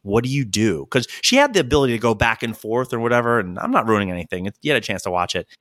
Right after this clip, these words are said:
And I'm, I don't know. I don't know what you invest in immediately. You try to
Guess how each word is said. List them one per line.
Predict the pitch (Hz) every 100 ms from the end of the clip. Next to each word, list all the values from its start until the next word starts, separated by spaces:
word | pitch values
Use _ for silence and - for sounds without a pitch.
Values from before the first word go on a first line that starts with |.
| -
And | 131
I'm, | 131 123 - _ -
I | 165
don't | 311
know. | 240 320 269
I | -
don't | 359
know | 339
what | 302
you | 269
invest | 190 131 143 175
in | 147
immediately. | 113 190 - 92
You | 87
try | 120
to | 127 123 107